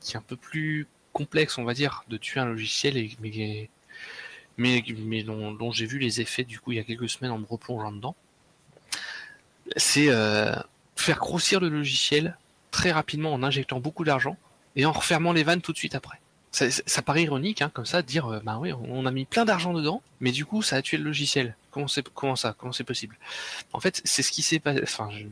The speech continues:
de mon point de vue, c'est, c'est un peu ce qui s'est passé avec, euh, Calligra, la suite bureautique du projet K D E. Euh, il y a eu, il y a quelques, il y a dix ans, il y a dix ans de ça, il y a eu, euh, une petite, une petite P M E européenne qui s'est intéressée au projet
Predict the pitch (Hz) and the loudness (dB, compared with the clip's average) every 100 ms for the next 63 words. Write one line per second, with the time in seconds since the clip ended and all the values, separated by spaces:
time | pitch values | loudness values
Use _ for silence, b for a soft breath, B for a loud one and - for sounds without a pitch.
0 | - 123 131 147 - 147 151 185 117 113 | -8 -6 -4 -6 -2 -2 0 0 0 -2
1 | - - 120 113 185 - 151 - 123 - | -2 -2 -2 -4 -4 -4 -4 -2 -2 2
2 | 156 123 135 - 107 - 196 180 160 147 | 2 2 -2 -4 -8 -4 -4 -4 -4 0
3 | 156 135 110 - - 131 123 - 139 127 | 2 2 0 -4 -8 -4 -4 -4 -6 -10
4 | - 113 120 - 107 110 170 - B B | -10 -6 -6 -4 -4 -4 -6 -10 B B
5 | B B B B B B B _ - 117 | B B B B B B B _ -8 -2
6 | 110 110 110 110 110 123 147 151 202 139 | 0 0 0 0 0 4 4 4 4 2
7 | 107 127 - 120 113 110 113 135 120 123 | 2 0 0 0 2 2 0 0 -2 -4
8 | - _ 139 113 120 151 120 - 156 139 | -8 _ -10 -10 -6 -4 -4 0 2 4
9 | 120 151 123 107 107 110 117 120 - 143 | 2 2 0 -2 -6 -8 -8 -6 -4 -4
10 | 190 156 143 123 139 135 165 - 175 - | -2 -2 -4 -4 -6 -4 -2 -2 -2 4
11 | 156 151 160 151 143 143 120 120 160 - | 4 4 2 2 0 0 2 2 0 -4
12 | - 123 - 127 123 - 131 - 110 127 | -4 -2 0 2 2 0 -2 -2 0 2
13 | 196 | 0